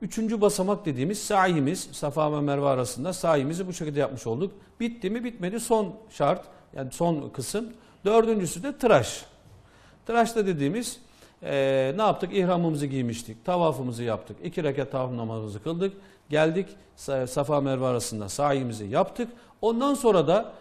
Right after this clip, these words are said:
sa'i bitirdikten sonra tabii bir duası var onun. Safa Merve arasında bir, e,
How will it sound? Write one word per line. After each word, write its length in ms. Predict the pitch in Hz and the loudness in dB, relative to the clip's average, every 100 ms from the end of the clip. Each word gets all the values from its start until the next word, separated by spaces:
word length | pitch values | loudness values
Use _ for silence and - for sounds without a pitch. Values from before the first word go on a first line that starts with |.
| - | -20
sa'i 340 | - 208 247 214 | -2 2 2 0
bitirdikten 500 | 214 220 208 214 226 | 0 0 2 2 2
sonra 160 | 220 226 | 2 0
tabii 220 | 226 226 | 0 -2
bir 120 | 208 | 2
duası 360 | 208 208 208 196 | 6 8 6 4
var 140 | 151 | 2
onun. 260 | 113 98 87 - _ | 2 -2 -10 -18 _
Safa 320 | - 151 147 | -8 -4 0
Merve 220 | 143 143 135 | 2 2 0
arasında 240 | 123 185 | -2 -6
bir, 120 | 180 | -8
e, 160 | 165 | -8